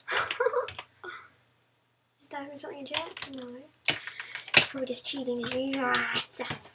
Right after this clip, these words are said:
now it's not gonna look like I'm cheating, right?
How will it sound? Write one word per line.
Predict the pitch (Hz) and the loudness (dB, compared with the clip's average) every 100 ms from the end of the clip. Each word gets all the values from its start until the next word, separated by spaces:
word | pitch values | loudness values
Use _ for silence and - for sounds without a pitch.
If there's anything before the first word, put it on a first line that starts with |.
| - - - - - - - - _ _ _ _ _ _ - - _ _ _ - - - 233 | -14 -14 -14 -12 -12 -12 -12 -14 _ _ _ _ _ _ -20 -20 _ _ _ -14 -12 -6 -2
now | 214 | -2
it's | 240 | -4
not | - | -8
gonna | - - | -6 -4
look | - - | -6 -6
like | - | -10
I'm | - | -2
cheating, | - - - - | 0 2 0 2
right? | - - | 2 2